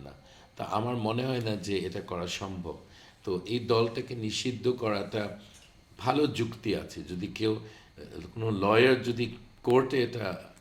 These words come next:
এটা আর্গিউ করে, খুব ভালো কেস করা যাবে। আওয়ামী লীগ তাদের নিজেদের সব, আহ, ঐতিহ্য ভুলে, তাদের নিজেদের নীতি ভুলে তারা একটা স্বৈরাচারী একটা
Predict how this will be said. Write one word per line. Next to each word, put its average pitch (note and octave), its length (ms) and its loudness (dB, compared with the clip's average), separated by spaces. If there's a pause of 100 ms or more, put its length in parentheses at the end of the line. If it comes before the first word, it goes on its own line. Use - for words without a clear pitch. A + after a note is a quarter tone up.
এটা F2+ 480 -6
আর্গিউ G#2 420 0
করে, F#2+ 300 0 (340)
খুব - 220 -2
ভালো A2 260 2
কেস F2+ 460 -4
করা F2 400 -2
যাবে। C#2+ 340 -8 (180)
আওয়ামী C#3 300 0
লীগ E3 260 2 (200)
তাদের B2 340 -2
নিজেদের B2+ 600 -2 (420)
সব, A2 340 0 (880)
আহ, F2 300 -8 (300)
ঐতিহ্য A2+ 580 -2
ভুলে, G#2 440 0
তাদের G2 360 -4
নিজেদের G#2+ 720 -4
নীতি G2 400 -6
ভুলে F#2 500 -4 (460)
তারা F#2+ 520 2 (240)
একটা F#2+ 360 -8
স্বৈরাচারী G2 760 -2
একটা F2 240 -6